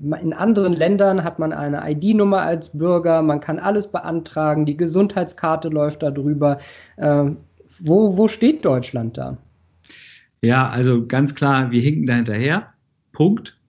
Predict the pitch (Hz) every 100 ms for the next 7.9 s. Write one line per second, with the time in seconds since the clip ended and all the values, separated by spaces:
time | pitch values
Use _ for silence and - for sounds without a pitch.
0 | _ _ 127 123 147 - 135 131 - 127
1 | 131 123 123 123 127 135 131 131 123 120
2 | 120 120 107 120 156 156 135 - 117 113
3 | 139 160 190 233 - _ - 131 117 110
4 | 120 156 180 202 240 - 170 - 135 87
5 | _ _ _ _ _ _ _ _ _ _
6 | _ 117 - 139 135 123 135 120 135 185
7 | 180 160 156 135 113 113 143 233 -